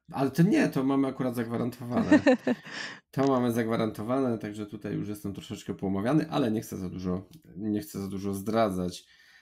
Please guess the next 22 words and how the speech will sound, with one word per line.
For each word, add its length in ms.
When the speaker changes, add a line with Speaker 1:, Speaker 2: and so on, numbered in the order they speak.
Speaker 1:
E, 280
moim 680
i 60
państwa 340
dzisiejszym 500
gościem 480
była 160
pani 280
doktor 480
Sylwia 680
Gliwa, 600
związana 720
między 300
innymi 320
z 80
Ministerstwem 920
Obrony 360
Narodowej. 520
Bardzo 340
serdecznie, 500
Sylwio, 540
dziękuję. 540